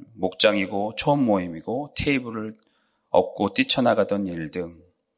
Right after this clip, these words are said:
셀 수 없는 혈기의 사건들로 나를 삼키고 나로 다른 사람들을 삼키며 살았습니다.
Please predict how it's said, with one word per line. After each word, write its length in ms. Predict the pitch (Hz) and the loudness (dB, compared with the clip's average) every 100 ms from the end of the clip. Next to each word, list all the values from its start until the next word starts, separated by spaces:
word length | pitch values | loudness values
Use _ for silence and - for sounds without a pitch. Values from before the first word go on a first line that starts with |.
| - - _ | -20 -20 _
셀 240 | - - - | 2 6 6
수 220 | - 156 | 4 4
없는 260 | 139 135 127 | 4 2 2
혈기의 540 | 147 135 131 123 120 | 2 0 2 2 0
사건들로 840 | - - 110 104 90 85 104 139 - _ _ _ - | -2 -2 0 0 -2 -4 -4 -6 -12 _ _ _ 0
나를 280 | 85 90 98 | 4 4 4
삼키고 760 | 113 92 - 82 101 151 - - _ - | 0 -4 -6 -8 -4 -4 -4 -20 _ -2
나로 300 | 82 90 95 | 2 4 4
다른 280 | - 90 92 | 0 -4 -6
사람들을 500 | 101 90 85 92 107 | -8 -8 -10 -10 -8
삼키며 420 | 117 - - 95 | -8 -8 -8 -8
살았습니다. 840 | - 101 - - 90 82 82 | -8 -8 -8 -10 -14 -16 -20